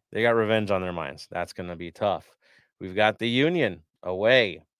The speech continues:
Yeah, it's those guys. And if you look at how good they are, have fun with that.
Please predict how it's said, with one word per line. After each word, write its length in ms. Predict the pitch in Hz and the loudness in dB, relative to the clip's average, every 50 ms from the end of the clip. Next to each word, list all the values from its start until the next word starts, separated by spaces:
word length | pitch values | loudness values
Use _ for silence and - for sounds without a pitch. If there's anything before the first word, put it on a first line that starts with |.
| _ _ _ _ _ _ | _ _ _ _ _ _
Yeah, 400 | - 85 92 98 101 101 92 80 - | -14 -8 -4 -4 -2 -2 -4 -4 -6
it's 180 | - 76 _ - | -10 -16 _ -10
those 300 | - 95 101 104 104 - | -6 -4 -4 -4 -4 -4
guys. 460 | - 95 85 78 73 71 - - - _ _ | -4 -4 -4 -2 -6 -8 -10 -14 -20 _ _
And 100 | 87 87 | -14 -14
if 100 | 85 - | -10 -6
you 80 | 98 104 | -6 -6
look 100 | 104 98 | -4 -4
at 80 | 101 | -4
how 140 | 95 98 98 | -2 -2 -4
good 220 | 92 92 95 87 87 | -4 -4 -8 -2 2
they 180 | 107 123 127 | 6 8 8
are, 340 | 117 101 98 95 95 90 87 _ _ _ _ _ _ _ _ _ _ _ _ _ _ _ _ _ _ _ _ _ _ _ | 8 8 4 2 0 -2 -4 _ _ _ _ _ _ _ _ _ _ _ _ _ _ _ _ _ _ _ _ _ _ _
have 180 | 92 92 92 - | -4 -4 -4 -2
fun 220 | - 104 101 104 | 0 -2 0 0
with 140 | 104 98 _ | -2 2 _
that. 260 | 127 127 110 - - | 6 6 6 6 2